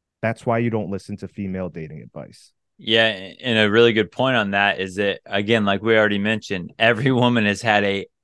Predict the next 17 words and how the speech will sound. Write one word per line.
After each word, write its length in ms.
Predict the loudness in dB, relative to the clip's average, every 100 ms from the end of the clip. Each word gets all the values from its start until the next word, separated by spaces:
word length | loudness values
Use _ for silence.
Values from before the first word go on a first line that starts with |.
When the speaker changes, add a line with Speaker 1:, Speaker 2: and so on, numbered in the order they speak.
| _
Speaker 2:
in 160 | -6 -2
her 200 | 2 2
quotations, 800 | 2 2 2 2 0 0 -10 -12
toxic 640 | -4 0 0 0 -4 -4 -2
ex-boyfriend 800 | -2 -2 -6 0 2 0 -2 -8
or 80 | -6
toxic 540 | -2 -2 -2 -4 -4 -2
ex. 500 | 0 0 -2 -16 -20 _ _ _ _ _ 0
Well, 340 | 4 4 2
what 200 | 0 2
they 120 | 2 2
want, 400 | 4 4 4 2
like 180 | -2
Czar 220 | 2 2 2
said 340 | 0 0 0
there, 240 | -2 -2
is 280 | -4 -6 -10